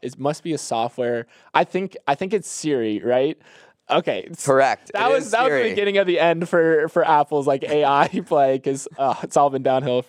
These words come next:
Speaker 1: since there.
Speaker 2: All right, one out of one. Great job. What was the, n-, question number two, what was the first iPhone without the headphone jack?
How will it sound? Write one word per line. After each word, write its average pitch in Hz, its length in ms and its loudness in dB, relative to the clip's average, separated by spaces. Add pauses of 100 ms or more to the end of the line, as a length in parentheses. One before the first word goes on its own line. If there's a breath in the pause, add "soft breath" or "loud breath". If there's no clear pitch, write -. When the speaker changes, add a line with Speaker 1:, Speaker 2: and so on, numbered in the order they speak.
Speaker 1:
since 127 280 -6
there. 123 240 0
Speaker 2:
All 139 80 4
right, 190 260 0
one 135 200 2
out 170 100 2
of 175 80 4
one. 185 180 2
Great 127 220 2
job. 123 260 2
What 127 320 2
was 160 240 0
the, 127 380 2
n-, 127 180 -2
question 139 240 2
number 131 160 0
two, 117 240 0
what 117 220 2
was 175 140 -2
the 175 100 0
first - 320 -2
iPhone 135 480 2
without 123 500 -2
the 123 100 -2
headphone 113 380 -4
jack? 76 460 -6